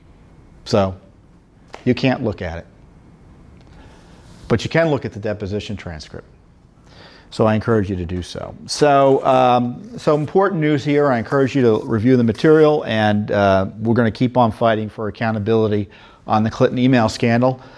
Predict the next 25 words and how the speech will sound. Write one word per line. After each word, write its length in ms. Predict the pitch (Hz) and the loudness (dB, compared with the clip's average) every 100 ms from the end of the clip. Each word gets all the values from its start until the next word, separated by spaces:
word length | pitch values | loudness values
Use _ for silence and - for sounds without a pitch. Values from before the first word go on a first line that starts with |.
| - - - | -20 -20 -8
You 120 | - | 0
know, 200 | 160 165 | 4 4
and, 180 | - 147 | 4 0
and 260 | - 151 156 | 0 -4 -4
it's 240 | - 151 214 | -4 -2 -2
a 20 | |
segue. 500 | - 214 127 87 73 | 2 2 2 0 -2
I'm 100 | 135 | -2
gonna 120 | 143 | -2
segue 640 | 127 - 190 147 139 131 135 | -2 0 2 2 2 2 0
into 880 | 123 127 117 - 120 113 113 - - _ _ _ _ _ - | -2 -4 -4 -2 0 2 0 -4 -12 _ _ _ _ _ -8
why 460 | 107 110 120 123 | 0 2 4 2
this 260 | 120 113 - | 0 -6 -8
is 160 | 107 | -8
obviously 420 | 101 123 123 101 98 | -2 -2 -2 -4 -4
relevant 460 | 95 139 117 98 | 0 0 0 -6
because 220 | - 107 | -16 -14
the 60 | 87 | -14
federal 240 | - 107 | -10 -10
court 260 | 92 113 107 | -8 -6 -6
wants 200 | 101 87 | -6 -8
answers. 540 | 120 135 - 85 87 - - - - - | -6 -6 -6 -10 -12 -16 -20 -20 -12 -4
But 140 | 143 | -2
the 100 | 151 | -2
Clinton 380 | - 226 240 | -2 -2 -2